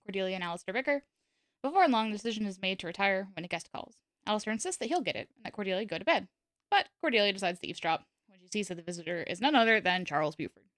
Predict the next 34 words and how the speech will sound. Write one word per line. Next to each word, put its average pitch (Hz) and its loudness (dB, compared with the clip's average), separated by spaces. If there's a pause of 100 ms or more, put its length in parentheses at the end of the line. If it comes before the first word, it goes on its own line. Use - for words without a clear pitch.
(1040)
What 330 4
unravels 262 6
is 196 -4
an 196 -2
affair 220 4
of - -8
star-crossed 262 4
love 226 4
between 185 -8
Alistair 175 -4
and 175 -6
Charles. 214 0 (400)
Alistair 311 4
would 247 -2
do 277 -2
anything 285 4
for 262 -8
Charles, 262 2
but - -6 (260)
Charles 285 4
is 202 -6
dead 190 2
set 190 0
on 180 -4
marrying 160 -4
a 156 -4
woman, 160 -4 (140)
as 170 -2
befits, - -8 (440)
as 196 0
befits 175 -4
his - -12
status. - -10 (540)
<clears throat> 277 2